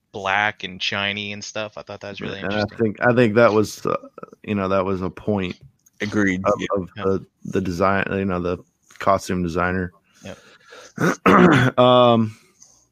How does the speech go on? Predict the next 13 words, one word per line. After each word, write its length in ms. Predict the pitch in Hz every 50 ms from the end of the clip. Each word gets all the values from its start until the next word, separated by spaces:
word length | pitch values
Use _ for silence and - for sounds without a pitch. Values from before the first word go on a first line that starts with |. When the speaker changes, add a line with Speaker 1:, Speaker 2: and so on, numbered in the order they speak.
| _ _ _ -
Speaker 2:
how 180 | 101 - 139 147
do 80 | 151
you 120 | 170 165 147
guys 220 | 156 156 147 135
feel 320 | - - - 143 143 139 135
about, 420 | 120 110 117 117 117 117 - - _ _ _ _ _ _ _ _ _ _ _ _ _ _ _ _ _ _ - - _ _ - - _ _ _ _ _ _ _ _ -
so 220 | - - 170 151
if 80 | 147 123
they 140 | 131 160 165
knew 320 | 170 165 165 165 175 180 175
the 140 | 143 147
dangers 800 | 131 110 127 123 123 131 135 131 107 113 113 113 110 110 101 -
of, 380 | - - 110 113 110 95 92 98